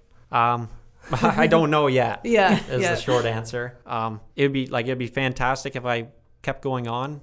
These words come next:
Speaker 1: and if I, uh, if I don't decide to do that, I'm excited to get a job in industry or in government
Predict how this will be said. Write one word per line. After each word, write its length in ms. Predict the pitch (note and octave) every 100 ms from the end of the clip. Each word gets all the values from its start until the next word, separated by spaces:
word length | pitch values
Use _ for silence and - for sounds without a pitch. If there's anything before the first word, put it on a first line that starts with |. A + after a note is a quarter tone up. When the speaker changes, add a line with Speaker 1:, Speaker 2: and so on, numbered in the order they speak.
| -
Speaker 1:
and 180 | A#2+ A2
if 180 | A2
I, 220 | A#2 G#2+ G#2
uh, 200 | G2+ G2 - _ _
if 120 | B2+
I 80 | B2
don't 160 | B2 B2
decide 260 | B2 B2
to 80 | A#2+
do 120 | B2 A#2+
that, 260 | A#2 - -
I'm 120 | A#2+ A2
excited 320 | - A2 A2
to 60 | G#2+
get 100 | G2+
a 40 |
job 260 | G#2+ G#2+ G#2+
in 80 | G#2
industry 380 | G#2+ - A2
or 60 | G#2
in 80 | G2
government 440 | G2+ G2 G2+ -